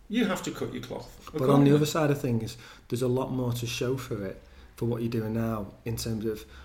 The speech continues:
Speaker 2: how it makes you feel,
Speaker 1: Oh, yeah.
Speaker 2: that, you know, the passion that you're getting from
Speaker 1: Yeah.
Speaker 2: it. You can see when we first went into the shop, and we'll talk a little bit about Cedar Farm at some point,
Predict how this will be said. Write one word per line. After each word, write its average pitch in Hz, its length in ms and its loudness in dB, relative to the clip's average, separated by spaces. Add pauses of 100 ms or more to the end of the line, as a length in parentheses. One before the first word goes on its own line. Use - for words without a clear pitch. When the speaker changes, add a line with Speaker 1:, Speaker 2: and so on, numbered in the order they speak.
(100)
Speaker 2:
how 120 220 2
it 117 80 0
makes 113 260 -4
you - 80 -8
feel, 151 580 2
Speaker 1:
Oh, 196 320 -2
yeah. 143 80 0
Speaker 2:
that, 135 120 -2
you 139 40 2
know, 127 100 0
the 120 100 -2
passion 151 440 -2
that 143 100 0
you're 127 80 -4
getting 135 200 -2
from 131 160 -2
Speaker 1:
Yeah. 131 80 2
Speaker 2:
it. 156 60 -2
You - 40 -6 (100)
can 147 60 0
see 185 280 4
when 170 180 4
we 165 80 4
first 127 320 0
went 123 140 2
into 135 240 0
the 113 100 -4
shop, 120 400 -4
and 117 80 0
we'll 110 100 -6
talk 123 280 -4
a - 20 -4
little 127 160 -6
bit 113 100 -8
about 104 220 -6
Cedar 107 260 -4
Farm 110 380 -6
at 117 60 -8
some 107 180 -8
point, 104 300 -10